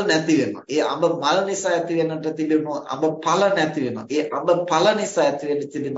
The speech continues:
අඹ ඇට නැති වෙනවා. ඒ අඹ ඇට නිසා ඇති වෙන්නට තිබුණු යලි අඹ ගස් නැති වෙනවා. දැන් මේක ප්‍රකාශන මාත්‍රයක් විතරයි කියන්නේ. ඇයි?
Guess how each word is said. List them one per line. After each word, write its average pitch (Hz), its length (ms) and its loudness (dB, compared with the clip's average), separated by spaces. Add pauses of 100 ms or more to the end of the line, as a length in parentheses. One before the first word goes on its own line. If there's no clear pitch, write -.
අඹ 131 180 -2 (360)
ඇට 131 220 -4
නැති 185 420 2
වෙනවා. 117 320 -2
ඒ 131 220 0
අඹ 139 180 -2
ඇට 131 320 -2 (100)
නිසා 165 300 2
ඇති 139 240 -2
වෙන්නට 139 380 -4
තිබුණු 131 320 -4 (340)
යලි 139 320 4 (140)
අඹ 127 200 -2
ගස් 127 220 0 (260)
නැති 123 260 -2
වෙනවා. - 220 -8 (300)
දැන් 180 320 4 (240)
මේක 175 420 0 (160)
ප්‍රකාශන 220 680 2
මාත්‍රයක් 208 560 0
විතරයි 202 360 0
කියන්නේ. 175 420 -2
ඇයි? 170 300 2